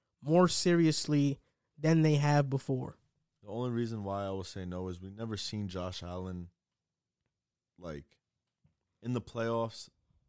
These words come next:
Speaker 2: like, shine. Last year they came out first game, uh, not fir-, uh, first drive, uh, against the Texans. They'd run that, that trick play. Josh Allen scores a touchdown. They're rolling. They're up two scores.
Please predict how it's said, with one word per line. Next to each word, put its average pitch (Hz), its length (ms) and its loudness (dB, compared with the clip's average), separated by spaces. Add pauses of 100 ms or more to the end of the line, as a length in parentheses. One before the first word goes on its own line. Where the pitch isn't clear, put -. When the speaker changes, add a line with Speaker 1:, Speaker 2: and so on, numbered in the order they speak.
(400)
Speaker 2:
like, 92 260 -12
shine. 85 640 -6 (640)
Last 113 340 -6
year 117 180 0
they 107 120 -4
came 110 280 -8
out 104 220 -4
first 110 300 -8
game, 104 300 -8 (200)
uh, 104 180 -6
not 139 160 -6
fir-, 120 220 -6
uh, 107 140 0
first 135 340 -4
drive, 113 320 2 (160)
uh, 92 300 -6 (640)
against 101 320 -10
the - 40 -20
Texans. 101 600 -8 (300)
They'd 104 160 -12
run 113 180 -4
that, 107 260 -4
that 101 160 -6
trick - 280 -6
play. 107 300 -4
Josh 104 400 -8
Allen 107 200 -8
scores 104 200 -8
a 101 80 -8
touchdown. 104 460 -10
They're 107 140 -6
rolling. 107 420 -4
They're 104 160 -6
up 107 160 -8
two 113 160 -20
scores. 107 480 -8